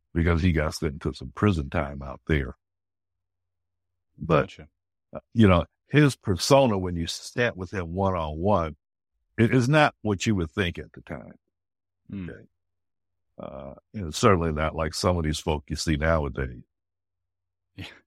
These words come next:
Speaker 2: Yeah. So you also, uh,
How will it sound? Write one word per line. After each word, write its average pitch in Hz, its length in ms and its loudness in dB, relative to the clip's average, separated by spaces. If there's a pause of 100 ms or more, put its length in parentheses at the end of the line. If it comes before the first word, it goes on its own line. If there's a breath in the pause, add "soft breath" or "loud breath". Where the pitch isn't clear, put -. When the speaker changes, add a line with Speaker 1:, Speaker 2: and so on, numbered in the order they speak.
(160)
Speaker 2:
Yeah. 80 240 -16 (840)
So 131 340 -12 (580)
you 151 280 -6
also, 92 680 -6 (260)
uh, 85 340 -14